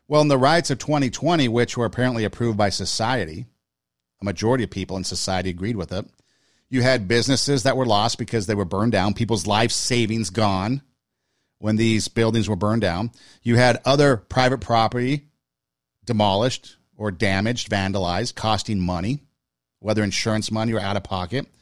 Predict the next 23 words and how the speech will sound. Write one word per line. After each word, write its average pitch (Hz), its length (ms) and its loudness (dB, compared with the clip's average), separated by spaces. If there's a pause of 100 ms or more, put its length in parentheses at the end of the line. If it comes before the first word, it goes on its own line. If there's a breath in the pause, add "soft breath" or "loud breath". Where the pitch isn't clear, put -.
(440)
You 117 120 2
had 123 140 4
a 107 40 2
lot 107 180 4
of 120 60 2
people 127 220 2
injured. 127 400 0 (460)
You 110 80 0
had 107 120 2
some 123 220 2
people 117 260 0
killed. 113 420 -2 (720)
Okay. 113 300 -2 (460)
So - 120 0
how 170 160 4
many 247 100 4
of 220 60 0
these 180 140 0
people 170 300 -2
that 131 120 2
were 117 80 0
delayed 92 720 -2 (1160)
because 127 640 2